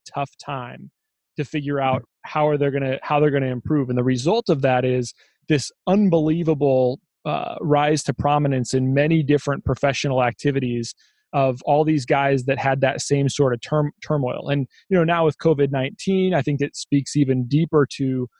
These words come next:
what's going on with a lot of small business owners, which is a majority of my listeners, um, are small business owners and, and, and, uh, and doctors as well.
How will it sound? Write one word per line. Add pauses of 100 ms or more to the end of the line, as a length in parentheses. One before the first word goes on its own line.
(160)
what's
going
on
with
a
lot
of
small
business
owners,
which
is (280)
a
majority
of
my
listeners, (380)
um,
are
small
business
owners
and,
and,
and, (200)
uh, (440)
and (100)
doctors
as
well.